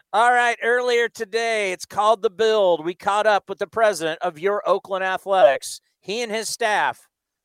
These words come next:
the job they have done to make sure that we get baseball going, 'cause let me tell you, it's not easy. And, you know, commend all these teams.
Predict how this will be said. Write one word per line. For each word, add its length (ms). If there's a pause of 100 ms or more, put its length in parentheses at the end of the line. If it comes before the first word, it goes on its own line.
(360)
the 100
job 460
they 140
have 160
done 480 (420)
to 320
make 340
sure 320
that 180
we 140
get 200
baseball 520
going, 420
'cause 180
let 120
me 80
tell 220
you, 160 (340)
it's 260
not 300
easy. 360
And, 160
you 60
know, 160 (220)
commend 320
all 260
these 260
teams. 540